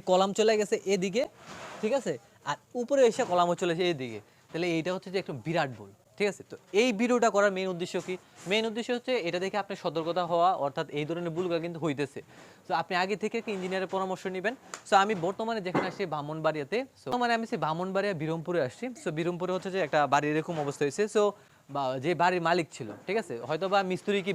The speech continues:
বিশ্বাস করে কাজটা দিছে, বাড়ির মালিক যে ছিল সে হচ্ছে বাবুল ভাই, বিশ্বাস করে একটা কন্ট্রাক্টরকে কাজটা দিছে, কিন্তু কাজটা আসলে সে তো বুঝে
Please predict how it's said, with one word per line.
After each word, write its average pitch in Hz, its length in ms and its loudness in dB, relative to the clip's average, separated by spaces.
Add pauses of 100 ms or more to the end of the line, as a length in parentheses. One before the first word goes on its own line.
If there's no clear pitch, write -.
বিশ্বাস - 300 0
করে 190 180 4
কাজটা 160 280 0
দিছে, 139 180 -4 (160)
বাড়ির 165 240 2
মালিক 165 240 2
যে 156 80 -2 (120)
ছিল 135 120 -2 (160)
সে 202 140 -6
হচ্ছে 175 160 -10 (120)
বাবুল 147 300 2
ভাই, 180 100 2 (400)
বিশ্বাস 196 340 2
করে 240 200 4
একটা 185 180 4 (460)
কন্ট্রাক্টরকে 175 600 0
কাজটা 147 280 0
দিছে, 151 240 -10
কিন্তু 180 140 -2 (100)
কাজটা 185 300 4
আসলে 214 180 2 (120)
সে 214 80 6 (120)
তো 240 40 4 (120)
বুঝে 170 180 2